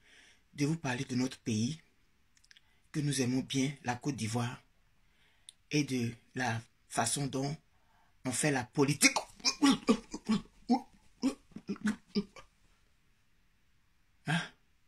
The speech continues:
Bon. Hmm. Bon, je pense que je vais laisser ce sujet-là.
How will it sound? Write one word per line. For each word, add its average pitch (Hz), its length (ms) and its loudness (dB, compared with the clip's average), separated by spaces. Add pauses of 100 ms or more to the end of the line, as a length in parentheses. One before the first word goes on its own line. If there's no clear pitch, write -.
(320)
Bon. 113 100 -8 (1700)
Hmm. 117 140 -2 (2000)
Bon, 117 180 -2
je - 120 -2
pense 175 200 2
que 196 60 2
je 151 80 0
vais 147 80 2
laisser 139 280 2
ce 135 140 0
sujet-là. 113 460 0